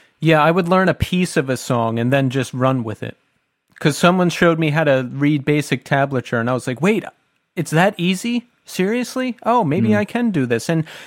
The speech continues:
Speaker 1: yeah, like you said, I was inspired by my friends.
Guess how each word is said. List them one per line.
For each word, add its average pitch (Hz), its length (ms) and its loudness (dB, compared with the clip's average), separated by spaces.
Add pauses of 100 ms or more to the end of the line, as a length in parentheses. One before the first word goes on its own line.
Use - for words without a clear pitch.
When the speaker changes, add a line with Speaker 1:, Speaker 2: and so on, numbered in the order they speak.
(100)
Speaker 1:
yeah, 226 160 4
like 175 240 2
you 214 100 0
said, 165 180 2
I 175 160 2
was 220 140 -4
inspired 180 540 0
by 170 120 2
my 160 160 0
friends. 156 500 -2